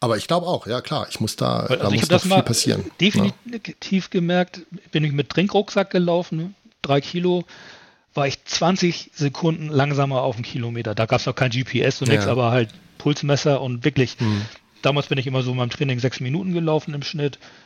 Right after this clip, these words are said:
Speaker 2: und plötzlich sechs zwanzig. Ich so, „Hä, was ist das denn?“ Und dann bin ich
Speaker 1: Ja.
Speaker 2: schneller gelaufen und dann ging gleich der Puls hoch. Und dann seitdem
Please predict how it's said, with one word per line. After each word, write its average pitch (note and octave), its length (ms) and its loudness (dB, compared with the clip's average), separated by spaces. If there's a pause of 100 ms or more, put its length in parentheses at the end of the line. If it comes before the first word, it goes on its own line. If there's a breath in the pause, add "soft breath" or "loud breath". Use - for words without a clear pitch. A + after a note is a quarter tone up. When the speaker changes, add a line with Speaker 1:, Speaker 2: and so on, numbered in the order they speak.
(120 loud breath)
Speaker 2:
und A2+ 120 -8
plötzlich C#3 300 2
sechs - 260 0
zwanzig. C3 420 0
Ich A2+ 80 -4
so, A2+ 80 -2
„Hä, A2+ 220 2
was A2+ 140 -2
ist - 100 -4
das C#3+ 160 0
denn?“ A#2 200 -2
Und B2+ 120 -8
dann A2+ 120 0
bin C#3 100 2
ich - 120 -6
Speaker 1:
Ja. G3+ 120 4
Speaker 2:
schneller E3+ 280 2
gelaufen E3 380 2
und D#3+ 60 -6
dann C#3+ 80 -2
ging C#3+ 100 0
gleich C#3 160 2
der C3 80 0
Puls - 340 -4
hoch. A#2 140 -6
Und A#2+ 60 -8
dann B2 120 -4
seitdem B2 460 0